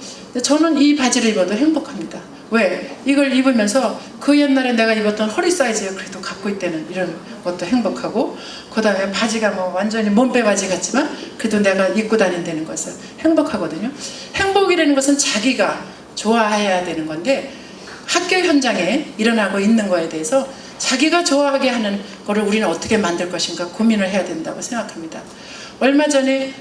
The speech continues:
어, 교육복지사 세미나에 제가 갔더니 나와서 얘기하는 그, 그분이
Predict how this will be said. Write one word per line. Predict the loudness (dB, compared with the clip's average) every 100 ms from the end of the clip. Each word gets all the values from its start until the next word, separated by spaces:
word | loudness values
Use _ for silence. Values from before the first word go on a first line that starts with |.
| -12
어, | -6
교육복지사 | 0 2 2 -2 0 0 0 0 -2
세미나에 | 0 2 4 2 0
제가 | -2 -4
갔더니 | -4 -6 -4 -2 -2 -4 -12 -18 -6
나와서 | -2 0 2 2 0 -2 -6
얘기하는 | 0 2 2 0 -4 -6 -10 -18 -12
그, | -4 -2 -2 -4
그분이 | -4 -2 0 0 -2